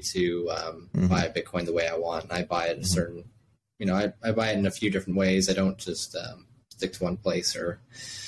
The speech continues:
Speaker 2: Mm-hmm.
Speaker 1: stick to one type. So, um, well, it's all Bitcoin, of course. You know,
Speaker 2: Yeah,
Speaker 1: so,
Speaker 2: yeah. What,
Speaker 1: but you
Speaker 2: uh,
Speaker 1: know what I mean? <laughs>
Speaker 2: what kind of advice would you give someone for, uh, how to allocate to Bitcoin if you had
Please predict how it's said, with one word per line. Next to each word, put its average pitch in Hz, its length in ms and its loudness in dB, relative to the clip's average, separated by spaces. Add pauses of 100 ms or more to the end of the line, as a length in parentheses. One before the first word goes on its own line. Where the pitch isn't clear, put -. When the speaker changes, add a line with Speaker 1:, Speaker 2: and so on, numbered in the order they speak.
(120)
Speaker 2:
Mm-hmm. 92 240 6
Speaker 1:
stick - 200 -2
to 104 120 2
one 95 180 4
type. 110 360 0
So, 87 440 0 (160)
um, 90 420 0 (380)
well, - 320 -8
it's 101 120 -2
all 92 160 2
Bitcoin, - 300 -12 (160)
of - 120 -20
course. - 460 -4
You - 60 -20
know, - 80 -20 (100)
Speaker 2:
Yeah, 104 140 0
Speaker 1:
so, 92 80 4
Speaker 2:
yeah. 92 220 0
What, 107 260 0
Speaker 1:
but 107 260 4
you - 60 6
Speaker 2:
uh, - 60 4
Speaker 1:
know 139 80 2
what 127 80 0
I 120 60 0
mean? 117 360 2 (240)
<laughs> - 800 -6
Speaker 2:
what 107 160 -2
kind 113 180 4
of 110 120 4
advice 95 480 2
would 90 100 2
you 95 80 4
give 87 220 0
someone 90 420 0
for, 85 500 2
uh, 87 400 2 (140)
how 87 160 0
to 87 140 2
allocate 85 540 0
to 92 80 -4
Bitcoin 85 560 -2
if - 160 -8
you 87 100 0
had 85 120 0